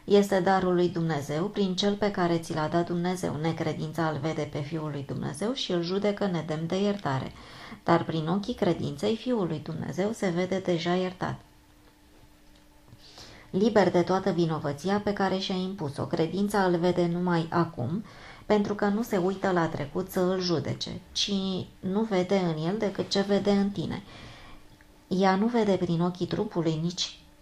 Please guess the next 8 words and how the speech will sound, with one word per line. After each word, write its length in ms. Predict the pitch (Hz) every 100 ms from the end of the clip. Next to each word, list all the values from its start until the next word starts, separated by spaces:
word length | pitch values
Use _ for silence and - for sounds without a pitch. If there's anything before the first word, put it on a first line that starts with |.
| - -
nu 200 | 185 185
recurge 500 | 165 165 180 175 156
la 120 | 151
trupuri 400 | 147 175 - 202
pentru 320 | 175 165 175
a 100 | 170
se 180 | 170 170
justifica. 760 | 170 170 180 175 180 156 -